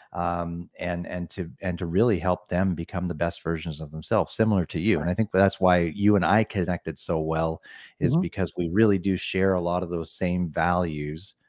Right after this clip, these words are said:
Speaker 1: as wanting to help and serve others.
Speaker 2: Yeah.
Speaker 1: Have I always been good at that? No. <laughs> You can ask <laughs> people I've worked with or for <laughs> over the years, probably
Speaker 2: <laughs>
Speaker 1: haven't always been good at that, but I'm a work in progress too, right?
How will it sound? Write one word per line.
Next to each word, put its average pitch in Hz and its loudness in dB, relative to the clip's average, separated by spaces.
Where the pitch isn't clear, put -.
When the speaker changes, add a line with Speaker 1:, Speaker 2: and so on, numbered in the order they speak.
Speaker 1:
as 87 0
wanting 87 4
to 82 -4
help - -2
and 80 -6
serve 76 -4
others. - -2
Speaker 2:
Yeah. 151 4
Speaker 1:
Have 104 10
I 110 12
always 147 10
been 117 4
good 120 10
at 143 4
that? 143 6
No. 95 4
<laughs> - -20
You 131 4
can 101 0
ask 101 -2
<laughs> 202 4
people 107 2
I've 101 2
worked 101 0
with 101 0
or 85 -4
for 104 0
<laughs> - -
over 190 6
the - 2
years, 151 4
probably 104 6
Speaker 2:
<laughs> 101 4
Speaker 1:
haven't 101 -2
always 95 0
been 98 -6
good 95 0
at 95 -2
that, 107 4
but 190 8
I'm 214 6
a 233 4
work 226 0
in 202 2
progress 202 2
too, 208 -2
right? 156 -2